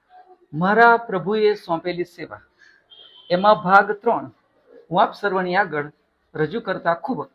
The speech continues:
આનંદની લાગણી અનુભવું છું. જેવો મને ફોન દ્વારા અને મેસેજ દ્વારા ઉત્તેજન આપો છો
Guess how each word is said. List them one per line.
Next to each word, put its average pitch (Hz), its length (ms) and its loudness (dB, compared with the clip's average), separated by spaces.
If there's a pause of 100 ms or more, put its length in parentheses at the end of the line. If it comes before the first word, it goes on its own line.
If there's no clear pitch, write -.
(220)
આનંદની 165 400 0
લાગણી 143 380 -4
અનુભવું 127 440 -14
છું. - 340 -20 (760)
જેવો 247 240 4
મને 214 260 -2
ફોન 202 320 -2
દ્વારા 185 320 -4 (880)
અને 170 160 -2
મેસેજ 165 400 -6
દ્વારા 110 280 -6 (680)
ઉત્તેજન 180 360 0
આપો 180 320 -2
છો - 160 -16